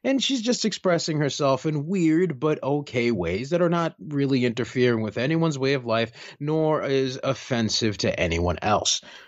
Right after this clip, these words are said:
Not this guy. No, no, no, no, no. He decided he was going to go with something personal. Again, no reason. I don't think this dude knows Poirier. Poirier didn't seem to know this guy either. And yes, I'm saying that in the past tense because Poirier saw the sign,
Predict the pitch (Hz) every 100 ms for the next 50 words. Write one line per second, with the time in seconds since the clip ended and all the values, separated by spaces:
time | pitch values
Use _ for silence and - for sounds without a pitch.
0 | _ _ 113 151 156 175 - 107 85 82
1 | 101 113 139 139 135 131 127 113 113 170
2 | 180 190 170 165 147 185 185 160 165 165
3 | 151 156 151 143 - 143 143 127 180 196
4 | 180 127 110 - - 208 233 339 202 -
5 | _ 123 285 349 302 294 131 113 - 220
6 | 339 311 254 226 208 170 170 170 143 151
7 | 151 135 - 131 120 120 120 170 330 294
8 | 269 226 240 220 196 233 220 185 190 185
9 | 233 160 - 156 147 196 220 - - -
10 | - - 165 165 202 240 214 180 170 175
11 | 156 143 196 196 151 143 135 156 233 196
12 | 165 - 151 247 220 196 233 190 156